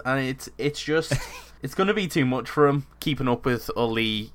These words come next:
Speaker 1: prices for different equipment and that, so we should get him a sleeves of many garments, and that just lets him to change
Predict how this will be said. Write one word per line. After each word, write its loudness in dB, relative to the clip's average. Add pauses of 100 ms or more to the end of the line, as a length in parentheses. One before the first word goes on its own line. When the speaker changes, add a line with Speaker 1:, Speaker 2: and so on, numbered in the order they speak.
(280)
Speaker 1:
prices -2
for -8
different -2
equipment -4
and 0
that, 2
so -4
we 0
should -6
get 0
him -2
a -2
sleeves -4
of 0
many -2
garments, 0
and 0
that 2
just -6
lets -6
him -6
to -16
change -4